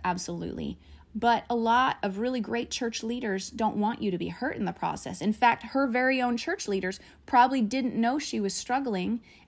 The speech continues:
and wouldn't have wanted her to burn herself out. No good person does. And so asking yourself, "What truth can I put in here?"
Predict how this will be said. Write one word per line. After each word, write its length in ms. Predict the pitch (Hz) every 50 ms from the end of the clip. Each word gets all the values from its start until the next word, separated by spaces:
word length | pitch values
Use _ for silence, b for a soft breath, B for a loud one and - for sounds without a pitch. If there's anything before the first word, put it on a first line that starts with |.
| B
and 200 | - 233 240 233
wouldn't 280 | 240 262 247 262 240 -
have 200 | - 285 269 240
wanted 340 | 247 262 262 294 392 392 -
her 160 | - 190 -
to 140 | - - 175
burn 180 | - 156 147
herself 400 | 165 170 - - - - - - -
out. 260 | - - - - - - -
No 240 | 190 220 254 294 262
good 240 | 247 285 262 226 -
person 360 | 277 262 277 - - 247 233
does. 380 | 254 330 - - - - - - B B B B B B B
And 160 | B 220 226 214
so 300 | - 254 233 226 208 - - -
asking 400 | 226 240 285 - - 294 247 226
yourself, 420 | 202 196 - - 190 180 180 - 196
"What 340 | 185 202 226 254 277 - -
truth 340 | - - 269 240 226 214
can 160 | - - 214 196
I 80 | 185
put 200 | 196 - 202 175
in 60 | 170
here?" 180 | 185 175 156